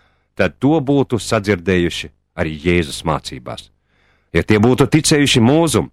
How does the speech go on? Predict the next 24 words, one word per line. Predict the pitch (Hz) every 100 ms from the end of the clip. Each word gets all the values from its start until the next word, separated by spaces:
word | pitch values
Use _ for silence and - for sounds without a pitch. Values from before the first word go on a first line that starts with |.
| _ _ _ _
tie | - 107
būtu | 107 185 110
ticējuši | 139 - 117 104 87 85 -
tam, | 123 156 156 _ _ _
par | - 85
kuru | - 90 76
Mūzes | 80 98 104 95 -
rakstīja. | 73 - - - 60 101 _ _ _ _ _ _ _ _ _ _ _ _ _
Jēzus | 82 117 170 160 156 - 92
zināja, | 107 87 71 - - - _ - _
ka | 98
priesteri | - 117 156 - 156 147
un | 110
rabīni | 101 104 104 104 98
bija | 80 78
nolēmuši | 98 107 98 98 -
viņam | 85 82 73
atņemt | 87 82 87 80 73
dzīvību. | 90 80 69 65 - - _ - - -
Tomēr | 127 127 123
viņš | 127 123
tiem | 135 110
ļoti | 127 170 170
saprotami | - 143 135 139 120 123 104